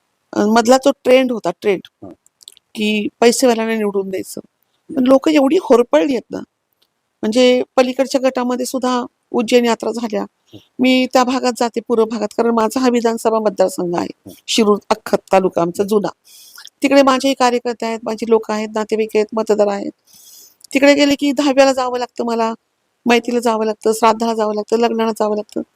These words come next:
Speaker 2: सुखदुःखात
Speaker 1: आणि
Speaker 2: सहभागी होता.
Speaker 1: आणि वेगवेगळ्या मार्गात म्हणजे, अ, कार्यक्रमांना मी जेव्हा जाते, लोक मला एकच सांगतात,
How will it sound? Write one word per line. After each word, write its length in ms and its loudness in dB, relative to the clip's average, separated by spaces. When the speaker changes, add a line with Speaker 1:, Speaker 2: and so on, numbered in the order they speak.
Speaker 2:
सुखदुःखात 380 -2
Speaker 1:
आणि 100 2
Speaker 2:
सहभागी 340 2
होता. 180 -12
Speaker 1:
आणि 180 -2
वेगवेगळ्या 520 0
मार्गात 400 0
म्हणजे, 460 0
अ, 320 -2
कार्यक्रमांना 480 0
मी 140 -4
जेव्हा 180 -4
जाते, 320 -4
लोक 200 0
मला 220 2
एकच 260 -2
सांगतात, 280 -8